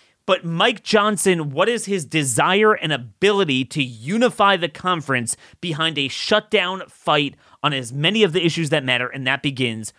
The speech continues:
with the border fight. And that requires not throwing money, not even the border wall or infrastructure or assets.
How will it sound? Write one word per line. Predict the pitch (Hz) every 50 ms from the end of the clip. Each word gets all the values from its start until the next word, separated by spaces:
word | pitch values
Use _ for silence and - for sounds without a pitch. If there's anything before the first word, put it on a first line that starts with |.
| _ _
with | - 131 123 -
the | 123
border | 117 107 - 127 131 120 123 120
fight. | 110 - - 107 95 92 - - - _ _ _ _ _ _ _ _ _ _ _ _ _ _ _ _ _ _ _ _ _ _ _ _ _ _ _ -
And | - 147 139 135 127
that | 139 165 196 208 190 _ _
requires | - 160 185 185 - - - 202 196 180 151 139 131 117
not | 147 156 151 -
throwing | - - 160 151 139 127 127 139 139
money, | 147 180 226 240 226 220 208 202 175 - - -
not | 131 151 151 147 143
even | 131 123 131 117
the | 113 110
border | 110 - 214 262 254 226 208
wall | 185 185 185 180 185 170
or | 120 131 127 -
infrastructure | 165 190 190 151 190 165 - 202 180 165 - - 151
or | 143 120 - -
assets. | 151 165 156 - - 156 143 - -